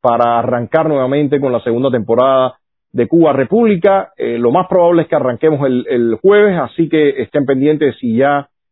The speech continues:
eh, lo anunciamos próximamente. El jueves retomamos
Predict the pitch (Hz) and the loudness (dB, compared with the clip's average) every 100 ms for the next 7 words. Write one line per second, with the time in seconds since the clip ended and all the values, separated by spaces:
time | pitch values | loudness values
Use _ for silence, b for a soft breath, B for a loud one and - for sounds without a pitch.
0 | _ - 110 113 107 104 123 120 120 - | _ -4 0 2 2 0 0 0 -2 -2
1 | 151 151 - 151 - 147 135 180 175 170 | 0 0 -2 -4 -2 -2 0 0 0 -2
2 | _ _ - 120 123 165 170 143 135 127 | _ _ -6 -4 0 2 2 2 0 0
3 | 139 151 156 | 0 0 -2